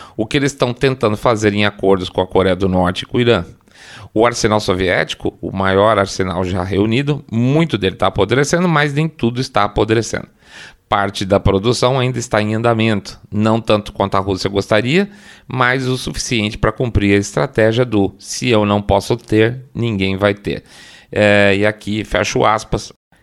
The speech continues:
e vale a pena relembrar de novo que ele não é definitivamente um cara pró-Rússia, muito, muito, muito pelo contrário, tá? O que que ele chama de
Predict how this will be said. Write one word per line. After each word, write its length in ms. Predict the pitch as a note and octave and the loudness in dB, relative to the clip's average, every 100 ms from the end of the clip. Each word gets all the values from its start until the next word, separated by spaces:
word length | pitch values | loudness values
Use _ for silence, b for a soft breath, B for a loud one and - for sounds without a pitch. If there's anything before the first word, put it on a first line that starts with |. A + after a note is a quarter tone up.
| b | b
e 120 | A#2 | -2
vale 180 | G#2+ G#2 | 0 2
a 60 | G#2 | 2
pena 160 | G2+ | 2
relembrar 440 | G2+ G2+ G2+ F#2+ F#2 | 0 0 0 0 0
de 120 | G2+ | 0
novo 320 | G2+ F#2+ - | 2 0 -2
que 260 | - F#2 F#2 | -12 -8 -4
ele 140 | F#2+ | -4
não 240 | A2 C3+ E2+ | -4 -4 -4
é 80 | |
definitivamente 880 | F#2 - G#2 G#2+ - G2 F#2+ F2+ F#2 | -6 -4 -2 -2 -4 -2 0 0 -2
um 60 | G2+ | -2
cara 180 | F#2 F#2+ | -2 0
pró-Rússia, 420 | A2+ F#2+ E2+ - | 0 -2 -4 -6
muito, 260 | F#2+ G2+ | -6 -6
muito, 220 | G2 G2 F#2 | -6 -6 -6
muito 160 | F#2+ | -6
pelo 140 | G#2 G2 | -6 -4
contrário, 480 | F2+ F2 - - | -6 -4 -8 -8
tá? 220 | - - - B B B B | -8 -10 -10 B B B B
O 80 | - | -20
que 80 | E3+ | -4
que 80 | F#3+ | 0
ele 100 | F3 | 2
chama 240 | F#3+ D#3+ | 2 0
de 120 | D3 | 0